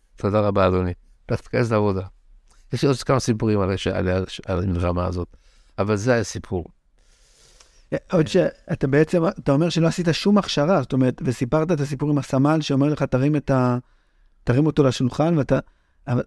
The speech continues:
Speaker 2: בעצם תוך כדי, מ-, מי, מי בעצם הסביר לך איך ממלאים תיק ואיך, אה,
Speaker 1: היו ש-,
Speaker 2: מודיעים?
Speaker 1: היו,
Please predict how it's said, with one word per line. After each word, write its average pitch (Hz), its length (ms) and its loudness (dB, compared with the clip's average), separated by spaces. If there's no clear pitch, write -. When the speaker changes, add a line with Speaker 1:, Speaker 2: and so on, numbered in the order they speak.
Speaker 2:
בעצם 147 320 2
תוך 160 300 0
כדי, 170 600 4
מ-, 147 360 0
מי, 175 200 4
מי 165 260 4
בעצם 170 320 2
הסביר 165 320 2
לך 156 260 2
איך - 240 2
ממלאים 147 640 2
תיק 151 380 0
ואיך, 143 460 -2
אה, 143 220 -6
Speaker 1:
היו 147 160 4
ש-, - 40 0
Speaker 2:
מודיעים? 160 360 4
Speaker 1:
היו, 120 120 -8